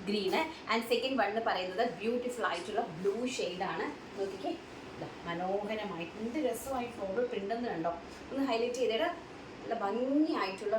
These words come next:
ഫ്ലോറൽ പ്രിന്റ് ആണ് കേട്ടോ. നല്ല ബ്യൂട്ടിഫുൾ ആയിട്ടുള്ള പ്രിന്റ്, നല്ലൊരു സ്ക്വയർ നെക്കും. ഈ നെക്കിൽ ഞങ്ങളുടെ സ്പെഷ്യാലിറ്റി, നെക്കിലൊക്കെ ഞങ്ങളുണ്ടല്ലോ നമ്മുടെ ഈ ഒരു പേസ്റ്റിംഗ്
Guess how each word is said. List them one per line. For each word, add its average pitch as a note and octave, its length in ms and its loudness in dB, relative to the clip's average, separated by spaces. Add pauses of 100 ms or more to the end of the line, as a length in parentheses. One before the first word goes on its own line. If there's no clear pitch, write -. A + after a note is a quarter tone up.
ഫ്ലോറൽ G3 380 4
പ്രിന്റ് F3 320 -2
ആണ് - 160 -4
കേട്ടോ. F3+ 180 -4 (140)
നല്ല F3+ 180 -2 (140)
ബ്യൂട്ടിഫുൾ G3+ 640 -2
ആയിട്ടുള്ള E3+ 340 -6
പ്രിന്റ്, D#3 280 -4 (420)
നല്ലൊരു G#3 640 0
സ്ക്വയർ F#3+ 400 2 (140)
നെക്കും. - 380 2 (280)
ഈ A#3 120 -2
നെക്കിൽ C4 260 2 (100)
ഞങ്ങളുടെ A3+ 300 4
സ്പെഷ്യാലിറ്റി, G3+ 540 0
നെക്കിലൊക്കെ A#3+ 580 0 (100)
ഞങ്ങളുണ്ടല്ലോ F#3 520 2 (320)
നമ്മുടെ G#3+ 320 4
ഈ G3+ 100 4
ഒരു A#3 100 8 (180)
പേസ്റ്റിംഗ് A#3+ 540 4